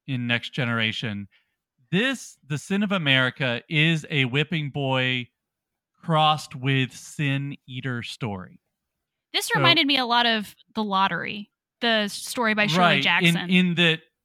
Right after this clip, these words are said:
Speaker 1: the, the ending is very similar to The Lottery. This is a straight up Sin Eater. This is somebody who is tasked lottery style with eating the sin of America,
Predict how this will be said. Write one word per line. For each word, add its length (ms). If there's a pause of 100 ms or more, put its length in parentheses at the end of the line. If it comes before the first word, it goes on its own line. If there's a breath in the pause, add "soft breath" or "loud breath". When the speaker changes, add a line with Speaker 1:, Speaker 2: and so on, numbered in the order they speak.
(460)
Speaker 1:
the, 360 (400)
the 440
ending 600
is 180
very 240
similar 440
to 140
The 100
Lottery. 540 (400)
This 300
is 240
a 100
straight 380
up 160
Sin 280
Eater. 360 (360)
This 180
is 160
somebody 560
who 220
is 220
tasked 680 (100)
lottery 480
style 760 (360)
with 160
eating 400
the 120
sin 260
of 100
America, 640